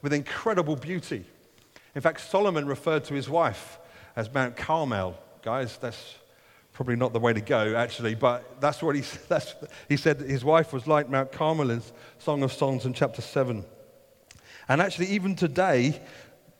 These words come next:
Mount Carmel is a unesco Biosphere Reserve, and it's a, it's an international World Heritage Site and a place of great natural beauty.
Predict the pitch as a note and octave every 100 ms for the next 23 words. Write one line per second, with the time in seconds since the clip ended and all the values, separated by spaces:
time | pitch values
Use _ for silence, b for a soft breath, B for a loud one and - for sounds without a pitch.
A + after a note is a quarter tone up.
0 | _ C3 C#3 C#3+ - F#3 F3 C3+ C3+ B2+
1 | B2 B2+ C#3+ D#3+ - C#3+ B2 C#3 C3+ C3
2 | - B2+ A2 G#2 G#2+ G#2+ G#2+ - - B
3 | B B - A#2 A#2+ A2 A#2+ A#2+ A#2+ A#2+
4 | C#3+ D#3 D#3+ D3 C#3 - C3+ B2+ C3 -
5 | B2+ C3+ B2+ C#3 B2 A#2+ A2+ - B2 G#2
6 | A2 G#2+ - B2 A2 G2+ - A#2 A#2 A#2
7 | A2+ G#2 - F#2+ G#2+ A2 - A2+